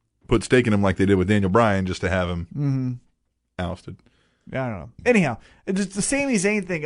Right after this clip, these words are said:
Speaker 2: It's like
Speaker 1: To me, I do the opposite. Use him now. It's like the N F L running back problem.
Speaker 2: Yeah,
Speaker 1: The
Speaker 2: exactly.
Speaker 1: N F L running backs get used up, and
Speaker 2: Uh-huh.
Speaker 1: then they're just tossed aside.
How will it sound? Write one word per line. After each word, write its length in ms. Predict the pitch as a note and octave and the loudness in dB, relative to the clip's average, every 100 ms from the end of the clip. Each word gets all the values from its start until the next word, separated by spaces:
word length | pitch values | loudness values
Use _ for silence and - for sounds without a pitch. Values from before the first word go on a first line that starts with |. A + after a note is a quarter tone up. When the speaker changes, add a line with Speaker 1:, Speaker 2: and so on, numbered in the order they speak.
| B2 D#2 | -8 -8
Speaker 2:
It's 160 | G3 | -4
like 180 | F#3+ E3+ | -2 -2
Speaker 1:
To 100 | - | 0
me, 240 | F3 A#3 B3+ | 2 2 4
I 80 | C3+ | 4
do 140 | C#3+ | 4
the 80 | A2 | 6
opposite. 380 | C3+ A#2+ F2 - _ _ | 4 2 -6 -8 _ _
Use 180 | F#2 C3+ | 2 4
him 60 | D3 | 6
now. 320 | E3+ E3+ C#3+ - _ _ _ _ | 6 6 4 0 _ _ _ _
It's 60 | - | -2
like 140 | C#3+ | 0
the 120 | A#2+ A#2 | 2 2
N 100 | C3+ | 4
F 100 | C#3 | 6
L 120 | B2 | 6
running 320 | A#2+ C3 A#2 | 6 4 2
back 240 | G2+ F#2+ - | 2 0 0
problem. 180 | G3 B3 | 2 4
Speaker 2:
Yeah, 280 | E4 C4+ C3 | 6 4 2
Speaker 1:
The 80 | |
Speaker 2:
exactly. 400 | D3 C3 G3 B3 A2 | -4 -4 -2 2 4
Speaker 1:
N 60 | B2+ | 6
F 60 | |
L 60 | B2 | 6
running 160 | C3 B2+ | 6 6
backs 180 | A#2 - | 2 2
get 100 | G#2 | 0
used 380 | G2 C3+ A#2+ C3 | 6 6 8 8
up, 280 | C3 G2+ G#2+ | 6 4 2
and 80 | G#2+ | 4
Speaker 2:
Uh-huh. 100 | G#2+ | 6
Speaker 1:
then 80 | G#2+ | 6
they're 120 | G#2+ | 4
just 260 | G2 - - | 2 0 2
tossed 240 | B2 G2 | 2 2
aside. 340 | F#2 C#3+ G#2 | 2 2 2